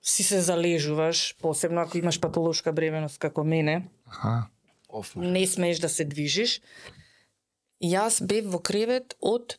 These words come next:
Speaker 1: трети месец, па се до породување. Значи, со, а, стрикно забранета, а, било
Speaker 3: До
Speaker 1: каква
Speaker 3: веце и назад.
Speaker 1: Само толку.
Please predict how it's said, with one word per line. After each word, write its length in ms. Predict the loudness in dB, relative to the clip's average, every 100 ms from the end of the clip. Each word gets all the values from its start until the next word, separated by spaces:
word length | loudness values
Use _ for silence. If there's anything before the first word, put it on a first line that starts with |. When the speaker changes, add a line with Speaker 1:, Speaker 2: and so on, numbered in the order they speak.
| _
Speaker 1:
трети 340 | -2 -2 0
месец, 580 | 0 2 2 2 0 -4 -8 _ _
па 120 | -2
се 260 | 0 0 0
до 200 | 2 0 0 -4 _
породување. 680 | 0 2 2 0 -2 -4 -4
Значи, 340 | 0 2 2
со, 220 | 0 2 2 2 -2 -10
а, 140 | -8 -8 -8 _
стрикно 680 | -2 0 0 0 0 0 2
забранета, 840 | 2 2 2 0 0 0 2 0 -6 _ -4
а, 380 | 0 2 2 0
било 380 | 0 2 2
Speaker 3:
До 80 | 2
Speaker 1:
каква 160 | 2 4 4
Speaker 3:
веце 220 | 2 4 4
и 40 |
назад. 360 | 4 4 2 0
Speaker 1:
Само 380 | 0 2 2 2
толку. 400 | 2 0 -2